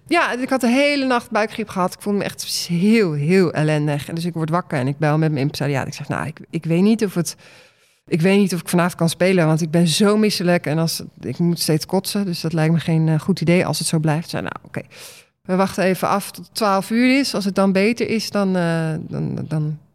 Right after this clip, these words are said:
kijken we of het door kan gaan. En zo niet, dan, eh, blazen we hem af." Dus ik nog even een dutje doen. Klokslag, twaalf uur word ik wakker.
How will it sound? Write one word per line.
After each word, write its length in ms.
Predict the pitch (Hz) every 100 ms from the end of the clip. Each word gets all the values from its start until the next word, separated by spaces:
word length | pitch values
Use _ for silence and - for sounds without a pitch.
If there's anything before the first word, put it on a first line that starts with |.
| _ _ _
kijken 220 | - 165 151
we 40 |
of 80 | 151
het 80 | 156
door 160 | 185
kan 120 | 196 175
gaan. 320 | 180 170 160
En 120 | 165
zo 120 | 156
niet, 200 | 156 165
dan, 240 | 170 160 151
eh, 60 | 147 139 _ _
blazen 320 | 156 147 151
we 40 | 156
hem 100 | 143
af." 320 | 143 139 - _ _ _ _ _ _ _ _
Dus 180 | - 165
ik 100 | 180
nog 180 | 180 165
even 300 | 156 151 160
een 60 | 156
dutje 260 | 190 -
doen. 240 | 160 151 156 -
Klokslag, 640 | 269 294 - 175 143 -
twaalf 420 | - 202 190 196
uur 120 | 185
word 140 | 156 165
ik 80 | 160
wakker. 400 | 175 175 -